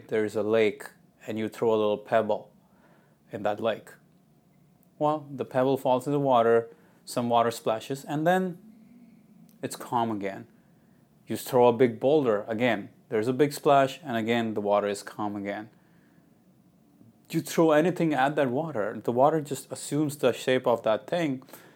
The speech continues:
and then just calm again. Similarly, we need to operate with our mind. We need to be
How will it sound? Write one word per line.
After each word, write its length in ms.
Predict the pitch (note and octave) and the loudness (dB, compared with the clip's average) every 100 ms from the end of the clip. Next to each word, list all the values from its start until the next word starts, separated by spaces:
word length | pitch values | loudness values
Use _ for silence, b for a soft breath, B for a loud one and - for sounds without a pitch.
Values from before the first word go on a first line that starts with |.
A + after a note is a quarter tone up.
| B | B
and 120 | D#3+ E3 | -2 0
then 140 | E3+ | 2
just 320 | E3 D3 - | 0 0 -8
calm 300 | - D3 C#3+ | -6 0 0
again. 340 | B2 B2 G#2+ - b b - | 0 -2 -4 -10 b b -12
Similarly, 540 | - F#3 G3 G3 F#3+ | -2 2 6 6 4
we 180 | D#3 D#3 | 4 2
need 200 | D3 C#3+ | 2 2
to 120 | D3 | 4
operate 340 | A#2 A#2 A#2 | 2 4 0
with 120 | G#2+ G2+ | 0 -2
our 80 | |
mind. 340 | G2+ A2+ G2+ G2 | -2 -4 -4 -2
We 100 | C3+ | -2
need 200 | E3 - | -2 -4
to 80 | |
be 140 | D#3+ | -4